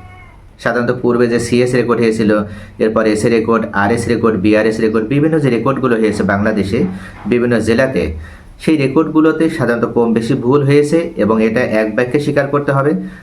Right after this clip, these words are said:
যে প্রত্যেকটা রেকর্ডেই ভুল হয়েছে। তবে সেই ভুল সংশোধনের জন্য সরকারের পক্ষ থেকে, এ, ভুল সংশোধন করে দেওয়ার জন্য পরবর্তীতে আবার পদ-, প্রসেসও গ্রহণ করা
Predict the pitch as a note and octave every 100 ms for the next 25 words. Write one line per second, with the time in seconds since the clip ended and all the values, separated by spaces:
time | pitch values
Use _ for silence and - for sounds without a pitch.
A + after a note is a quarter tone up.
0 | - C3+ C3+ C#3+ C#3+ D3+ C#3 B2+ B2+ D#3
1 | C#3+ B2 A2 G2 F#2 F2+ - - - -
2 | - - - - D3+ - - C3 D3+ -
3 | B2+ B2 C#3 D3+ D3 G#2 F#2+ - - -
4 | - - C#3 B2+ C#3+ D3 D3 B2 - D#3
5 | C3+ G2+ F2 - - - - - G2+ G#2+
6 | G#2 G#2 F#2 C#3+ C#3+ C3 C3 C#3+ C#3+ C#3
7 | F3+ F3+ D3 A#2 G#2+ G2+ F#2+ C3+ C#3+ D#3
8 | D3+ D3 D3 D3 C3 C3+ C3 C#3+ D#3 F3+
9 | - C3 A#2 G2+ G#2